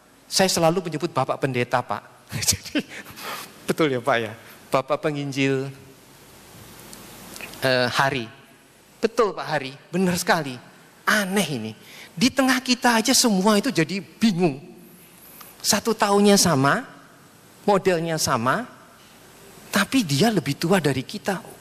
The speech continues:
Apa sebetulnya relativitas itu? Apa sih artinya relativitas waktu? Yang benar adalah tidak ada waktu sebetulnya, waktu di dalam Tuhan. Iya loh, always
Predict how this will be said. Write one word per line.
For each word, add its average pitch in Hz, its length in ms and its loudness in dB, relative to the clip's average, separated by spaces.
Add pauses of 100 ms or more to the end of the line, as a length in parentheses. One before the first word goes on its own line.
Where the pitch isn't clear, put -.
(360)
Apa 269 320 2
sebetulnya 170 560 0
relativitas 139 720 0
itu? 110 160 -12 (1040)
Apa 185 320 2
sih 220 240 2
artinya 180 480 4
relativitas 156 1040 0 (1400)
waktu? 185 480 0 (560)
Yang 208 180 2 (140)
benar 208 320 2
adalah 170 260 -8 (300)
tidak 175 400 2
ada 185 160 6
waktu 175 400 0
sebetulnya, 143 560 -2 (240)
waktu 160 420 0
di - 60 -2
dalam 123 320 -2
Tuhan. 113 400 -4 (1120)
Iya 262 160 6
loh, 160 240 0 (160)
always 214 640 2